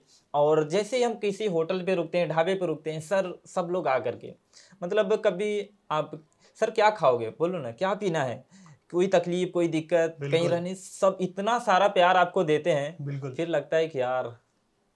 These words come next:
Speaker 1: वो रिश्तेदार ही गलत थे जो बोलते थे कि ट्रैवल मत करो। <laughs> तो कभी ऐसा लगता है कि अगर काश अगर हमने उनकी बात सुन ली होती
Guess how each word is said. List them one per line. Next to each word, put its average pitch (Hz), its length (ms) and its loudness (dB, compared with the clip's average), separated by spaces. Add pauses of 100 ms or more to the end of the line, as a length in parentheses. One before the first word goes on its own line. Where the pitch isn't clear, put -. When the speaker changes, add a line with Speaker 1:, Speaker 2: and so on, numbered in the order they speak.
(140)
Speaker 1:
वो 127 80 -6
रिश्तेदार 139 480 0
ही 165 60 0
गलत 123 280 -2 (100)
थे 156 120 2
जो 135 180 -4
बोलते 139 360 2
थे - 120 4
कि 175 120 0
ट्रैवल 160 400 6
मत 160 180 0
करो। 160 160 2
<laughs> 359 1200 -8
तो 359 380 -2 (600)
कभी 202 200 6
ऐसा 214 340 6
लगता 247 260 6
है 247 60 6
कि 254 60 4
अगर 240 220 4 (320)
काश 202 340 8 (200)
अगर 185 200 4
हमने 185 220 -2
उनकी 190 280 0
बात 175 240 8
सुन 185 220 -2
ली 190 160 2
होती 151 420 -2